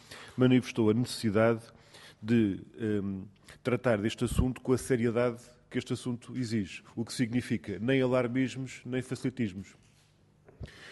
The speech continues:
E como nós não devemos tratar destes assuntos nem com alarmismos, eh, interpretando de forma errada, eventualmente, determinados termos técnicos, eu, eu julgo que, eh, não é fácil,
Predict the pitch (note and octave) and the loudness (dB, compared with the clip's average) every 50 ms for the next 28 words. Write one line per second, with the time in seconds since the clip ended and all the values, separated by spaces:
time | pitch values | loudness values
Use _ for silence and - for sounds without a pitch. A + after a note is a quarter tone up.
0 | - - - - - - - A#2+ A2+ - C#3 C#3 C#3 C#3 D3 D3+ C#3+ C3 C#3+ E3 | -18 -18 -16 -16 -16 -12 -10 -8 -2 2 2 2 4 6 6 6 6 6 4 2
1 | E3 D3+ B2 A2+ C#3+ C3+ B2+ - - - C3 B2 - B2 A#2 A2 G#2+ B2 A#2 - | 2 2 2 2 2 2 2 0 0 0 0 2 2 2 2 2 2 0 -2 -2
2 | - B2+ A2+ - - A2 G2+ - G#2+ C3 C#3+ D3 C#3+ C3+ C3+ C#3+ C3+ C3 B2+ B2+ | -4 -4 -4 -4 -6 -8 -6 -2 0 2 2 2 2 0 0 2 2 2 2 2
3 | B2+ B2+ A#2 G#2+ F2 D#2+ F#2 E2+ D#2+ - - - _ - G#2+ G#2 G#2 G2 F#2 F#2 | 0 -2 -2 -2 -4 -6 -12 -14 -16 -18 -20 -16 _ -8 -6 -6 -4 -6 -6 -8
4 | F#2+ G2 F#2+ G2 - C3 C3 C3 A2 C#3 - - B2+ B2+ - - C#3 C3+ B2+ A2 | -8 -10 -10 -8 -4 -4 -2 -2 -2 -4 -4 -2 -4 -4 0 2 2 2 2 0
5 | G2+ G#2+ G2 F2+ - - - - - - _ - G2+ - - B2+ C3 B2+ A#2 B2 | -2 -4 -4 -4 -8 -14 -20 -20 -20 -20 _ -18 -16 -8 -2 0 0 0 0 0
6 | B2 B2 A#2+ A#2+ - C3 C3 A#2+ A#2 F#2+ F#2+ F#2 F2+ E2+ - G2 G2+ - C3+ C3+ | 0 0 0 -2 0 0 0 0 0 -2 -4 -10 -10 -8 -8 -6 -2 2 2 2
7 | A#2+ - A#2+ A2 G#2+ A#2+ C3 A#2 F#2 - - - - - - - - - - G#2 | 2 4 4 4 6 6 6 4 4 0 -6 -18 -20 -20 -20 -20 -20 -20 -14 -10
8 | G#2+ G#2+ - A#2+ A#2 B2 B2+ B2 B2+ B2 - - - - B2+ A2+ A#2 - - C#3+ | -8 -6 -4 -4 -2 -2 -2 0 -2 -4 -4 -6 -6 -4 -4 -2 -4 -4 -2 -2
9 | B2+ - - A2 G2+ - - A#2 A#2 A#2 G#2 B2 A#2+ A#2+ A2 G#2 B2+ B2 A2+ - | -4 -2 -4 -8 -8 -6 -4 -2 -2 -2 0 0 -2 -2 0 0 -2 -4 -4 -6
10 | - - B2 A#2+ A2+ G#2 F#2+ - - - - - - - _ - A#2 A2+ A2 G#2+ | -6 -2 -2 0 0 0 -4 -6 -12 -20 -20 -20 -20 -20 _ -4 0 0 2 2
11 | G2+ G2+ F#2+ F2+ F2+ F2+ - - - - - _ _ _ _ _ - A#2 B2+ C3+ | 0 -2 -4 -6 -10 -14 -16 -20 -20 -20 -20 _ _ _ _ _ -4 0 4 6
12 | C#3 D3 D3 C3+ - - - C#3 B2+ - - - G2 F2 | 6 8 6 6 6 4 4 4 4 2 -2 -10 -12 -12